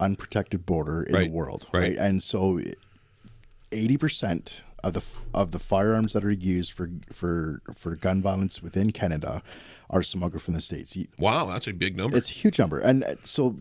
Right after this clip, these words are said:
Speaker 1: to go even further, so you're oth-, you're missing another twenty percent. Doesn't mean that twenty percent are, are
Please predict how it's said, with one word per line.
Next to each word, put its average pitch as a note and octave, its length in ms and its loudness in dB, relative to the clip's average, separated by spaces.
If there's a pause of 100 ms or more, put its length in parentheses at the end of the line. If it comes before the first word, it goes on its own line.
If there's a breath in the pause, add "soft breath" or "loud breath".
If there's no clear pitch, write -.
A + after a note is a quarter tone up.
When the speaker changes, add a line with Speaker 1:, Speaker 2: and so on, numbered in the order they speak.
Speaker 1:
to B2+ 80 -2
go C#3+ 200 8
even G#2+ 220 4
further, A2+ 540 2 (600)
so - 220 0
you're A2 200 4
oth-, C3+ 140 4
you're B2+ 160 6
missing D3+ 280 2
another G#2 260 4
twenty F#2 260 0
percent. F2+ 320 -2
Doesn't C#3+ 260 4
mean D3+ 120 2
that B2 140 0
twenty C3+ 200 2
percent G#2+ 400 2
are, F2+ 440 2 (720 loud breath)
are F2+ 220 4